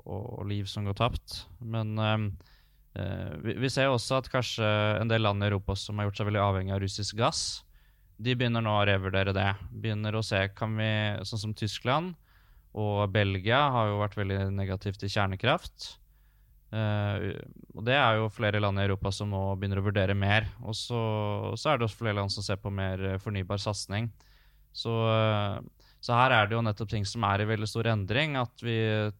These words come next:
vi tror, altså når Tyskland, tyskerne gjorde store bånd til russerne med å gjøre seg avhengig av gass, så tenkte man det er investering som vil stå i mange tiår. Nå begynner man plutselig kanskje å revurdere det.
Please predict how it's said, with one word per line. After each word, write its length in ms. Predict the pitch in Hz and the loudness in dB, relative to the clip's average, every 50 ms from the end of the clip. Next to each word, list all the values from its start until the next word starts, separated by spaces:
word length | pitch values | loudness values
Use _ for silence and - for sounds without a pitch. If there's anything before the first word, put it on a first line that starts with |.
| _ _ _ _ _ _ _ _ _ _ - | _ _ _ _ _ _ _ _ _ _ -8
vi 120 | - - 110 | -6 -6 -4
tror, 280 | - 123 117 104 90 87 110 | 0 0 0 2 2 0 0
altså 180 | 110 - 117 | -2 -2 -2
når 240 | 117 117 113 107 - | -2 0 -2 0 0
Tyskland, 540 | 110 98 - - 107 101 98 92 90 87 - | -2 -4 -2 -2 0 0 0 0 -2 -4 -6
tyskerne 340 | 104 98 - 107 104 107 107 | -8 -6 -2 -2 -2 -2 -2
gjorde 180 | 101 98 101 98 | -2 -2 -4 -4
store 380 | - 107 98 95 95 98 98 98 98 95 95 95 | -4 -2 -2 0 0 2 2 2 0 0 -2 -2
bånd 240 | 90 95 95 98 - - | -4 -4 -6 -6 -6 -6
til 240 | 104 101 95 98 98 98 | -6 -4 -4 -4 -4 -4
russerne 320 | 95 95 - - 92 98 95 | -4 -6 -6 -4 -4 -4 -4
med 140 | 98 98 98 | -2 -2 -2
å 40 | 101 | -2
gjøre 100 | 98 95 | -2 0
seg 120 | - 104 98 | 0 0 0
avhengig 180 | 95 98 101 104 | 0 0 -2 0
av 80 | 101 120 | 2 2
gass, 180 | 143 151 - - - - - - | 2 2 0 -4 -6 -6 -6 -6
så 160 | - 117 117 110 - - _ - | -4 -4 -4 -6 -8 -12 _ -6
tenkte 220 | - 113 101 - 107 | -4 -4 -4 -4 -4
man 100 | 104 101 | 0 2
det 80 | 98 | 2
er 100 | 101 98 | 2 2
investering 320 | 101 98 101 104 98 95 - | 0 -2 -2 -2 -2 -2 -4
som 140 | - 104 101 | -4 -6 -6
vil 100 | 98 - | -4 -4
stå 160 | - 98 98 | -2 -2 -2
i 60 | 101 | 0
mange 160 | 98 98 98 95 | -2 -2 -4 -4
tiår. 340 | - 113 107 123 151 165 165 - - - - _ _ _ _ _ - - - | -2 0 0 2 0 0 -4 -10 -16 -20 -20 _ _ _ _ _ -20 -10 -6
Nå 100 | 127 139 | -4 -2
begynner 300 | 135 127 120 110 107 107 | 0 0 -2 0 0 -2
man 80 | 113 | -2
plutselig 320 | - 120 107 - - 98 - | -2 -4 -6 -6 -6 -4 -2
kanskje 240 | 110 101 - 113 101 | -2 -2 -2 -2 -2
å 60 | 98 | 0
revurdere 320 | 95 95 95 98 95 95 98 | -2 -2 -2 -2 -2 0 0
det. 140 | 98 101 | 2 2